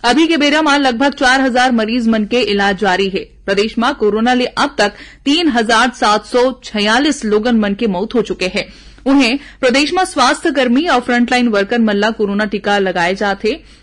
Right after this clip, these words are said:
काली सात हजार नौ सौ छब्बीस स्वास्थ्य कर्मी और पांच हजार नौ सौ फ्रंटलाइन वर्कर मन ला टीका लगाए गिस।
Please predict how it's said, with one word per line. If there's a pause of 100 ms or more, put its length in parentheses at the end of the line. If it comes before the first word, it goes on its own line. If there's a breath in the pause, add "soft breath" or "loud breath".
(120)
काली
सात
हजार
नौ
सौ
छब्बीस
स्वास्थ्य
कर्मी
और
पांच
हजार
नौ
सौ
फ्रंटलाइन
वर्कर
मन
ला
टीका
लगाए
गिस।